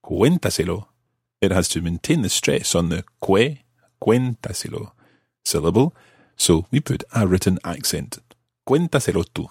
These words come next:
You tell them it. Okay, that was about four minutes to explain <laughs> one word. Hopefully it's been useful to you. Let's look at something else now. Something that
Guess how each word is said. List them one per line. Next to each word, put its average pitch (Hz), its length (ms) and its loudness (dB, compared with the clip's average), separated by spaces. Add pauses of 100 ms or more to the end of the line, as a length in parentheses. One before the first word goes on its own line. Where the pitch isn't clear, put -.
(760)
You 113 240 2
tell 80 280 2
them 80 300 -2 (160)
it. - 360 -4 (720)
Okay, - 340 -4
that 123 140 0
was 117 100 -2
about 92 260 0
four 156 300 2
minutes 107 340 2
to - 100 -4
explain - 380 2
<laughs> - 200 -10
one 123 340 2
word. 87 280 2 (440)
Hopefully 107 500 4
it's 117 380 0
been 101 240 -2
useful 98 380 0
to - 160 -2
you. - 180 -6 (720)
Let's 202 240 2
look 156 120 4
at - 80 0
something 92 340 0
else 87 240 -4
now. 78 120 -6 (840)
Something 190 340 2
that - 160 -2